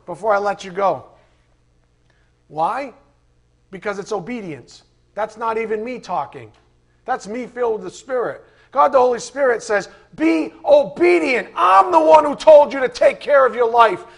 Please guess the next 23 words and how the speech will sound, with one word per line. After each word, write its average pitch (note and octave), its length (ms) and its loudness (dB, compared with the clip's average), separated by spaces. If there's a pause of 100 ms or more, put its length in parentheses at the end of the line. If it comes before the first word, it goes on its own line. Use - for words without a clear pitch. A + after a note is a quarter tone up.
(120)
I'm F#4 300 4
the F4+ 80 4
one E4 200 8
who D4+ 120 -2
told D4+ 300 6
you C#4 60 -8
to C4 120 -2
do F#4 580 0 (140)
and D4 180 -6
behave D4 600 0
properly C#4 640 4 (180)
to D4+ 100 -4
bring D#4 300 -4
glory D#4+ 400 6
to D4 100 2
me F4+ 680 0 (1500)
in D#4+ 140 -4
a D4+ 40 4
manner D#4+ 300 4
that's D4 180 -2
worthy E4 640 4
of C4+ 160 0
me." F4 640 -4